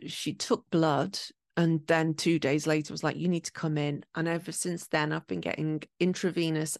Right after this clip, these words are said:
iron. <laughs> So actually kind of plug it in,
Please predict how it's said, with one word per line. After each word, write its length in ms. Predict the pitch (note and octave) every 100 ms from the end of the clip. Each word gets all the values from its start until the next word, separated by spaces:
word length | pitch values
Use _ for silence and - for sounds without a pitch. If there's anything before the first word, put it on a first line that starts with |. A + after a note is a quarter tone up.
| -
iron. 500 | D#3 D#3+ F#3+ C#4+ D4 -
<laughs> 300 | D4 G#4 G3+
So 240 | A3+ G3+
actually 560 | - F#3+ - - F3 E3+
kind 240 | - D#3+
of 120 | D#3+ - - - _
plug 280 | - E3+ E3+
it 100 | -
in, 340 | F3 - A3